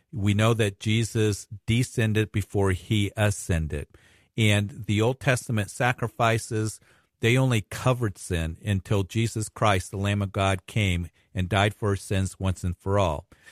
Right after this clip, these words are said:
So they would go to that place of paradise. Now that we look back to the cross, that Jesus, before he ascended, he first descended, he proclaimed liberty to the captives.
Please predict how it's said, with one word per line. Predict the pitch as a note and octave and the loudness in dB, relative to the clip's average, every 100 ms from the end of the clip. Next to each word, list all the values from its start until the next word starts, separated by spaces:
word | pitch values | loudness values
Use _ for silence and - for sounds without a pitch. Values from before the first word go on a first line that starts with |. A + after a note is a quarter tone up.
| - _ | -20 _
So | - A#2 G#2+ G2+ B2 _ _ | 0 2 4 2 -6 _ _
they | B2+ A#2 A2+ | 0 2 2
would | G#2 F#2+ | 0 -2
go | A#2 A#2 C3 | 2 4 4
to | C3+ - B2+ A#2+ A2 | 0 0 2 2 0
that | A2 G#2 | 0 -2
place | - G#2+ G2+ | 0 -2 0
of | F#2+ - | -6 -4
paradise. | C#3+ C#3 F#2+ F2 F2 - _ _ _ | -2 0 0 -2 -4 -8 _ _ _
Now | G#2 A#2 C#3 D3 | 0 4 6 4
that | A#2 G#2 | 2 -2
we | A#2+ B2+ | -2 -2
look | A#2 G#2+ - G#2 - | 0 -2 -2 -12 0
back | A2+ B2+ D3 - _ | 4 4 2 -4 _
to | - C3+ C#3+ | -2 0 0
the | C3 G#2+ | -2 -6
cross, | - F2+ D#2+ E2+ - - _ _ _ _ | -2 0 0 -2 -6 -12 _ _ _ _
that | A#2 G#2+ G2+ - _ - | 2 4 4 0 _ -16
Jesus, | A#2 A#2 B2+ - G#2 G2 - _ A2+ | 0 2 2 2 0 0 -4 _ -2
before | G#2+ - A#2+ A#2+ A#2+ | -2 0 2 4 2
he | A2+ - B2 A#2 B2 - _ - | 0 -4 0 0 -2 -6 _ -2
ascended, | B2+ - F#2+ G2 | -2 0 0 2
he | F#2+ | 0
first | G2+ G2+ A#2 - | -2 0 -2 0
descended, | C3+ - G#2+ F2+ F2+ F#2 _ - _ _ _ | -2 0 -2 -2 0 -4 _ -20 _ _ _
he | - A2 | -2 0
proclaimed | - A2+ - C3 B2+ C3+ | 0 -4 -2 0 2 2
liberty | B2+ A2+ A2+ A#2+ B2 | 2 2 2 0 -2
to | - | -2
the | A#2 | -2
captives. | - G2 F2+ - F#2+ F#2+ | 0 0 0 -2 -2 -2